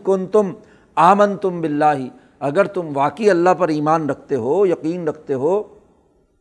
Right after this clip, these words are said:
اور "وما انزلنا علی عبدنا"، اور جو ہم نے اپنے بندے پر نازل کیا کتاب مقدس قرآن حکیم اور اس کی ہدایات، یا وہ کامیابی جو یوم الفرقان، بدر کے موقع پر جو فرق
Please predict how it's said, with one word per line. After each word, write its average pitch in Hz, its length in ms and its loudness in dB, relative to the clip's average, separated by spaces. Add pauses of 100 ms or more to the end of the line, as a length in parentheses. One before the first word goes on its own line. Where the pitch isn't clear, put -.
(500)
اور 165 180 8
"وما 170 360 4
انزلنا 220 800 4
علی 190 120 4
عبدنا"، 180 600 2 (480)
اور 170 320 8
جو 170 280 2
ہم 170 140 -4
نے 202 80 0
اپنے 202 280 -2
بندے 165 360 2
پر 208 140 2
نازل 165 380 -2
کیا 165 260 -2
کتاب 156 380 0
مقدس 151 600 -2
قرآن 147 240 -2
حکیم 151 460 -6 (720)
اور 143 180 -2
اس 151 160 -6
کی 175 200 -2
ہدایات، 151 480 4 (500)
یا 123 240 2
وہ 180 220 6
کامیابی 170 680 0
جو 202 120 4
یوم 165 360 2
الفرقان، 175 680 2 (680)
بدر 151 400 0
کے 196 180 0
موقع 165 460 0
پر 185 140 -2
جو 147 200 -4
فرق 196 360 0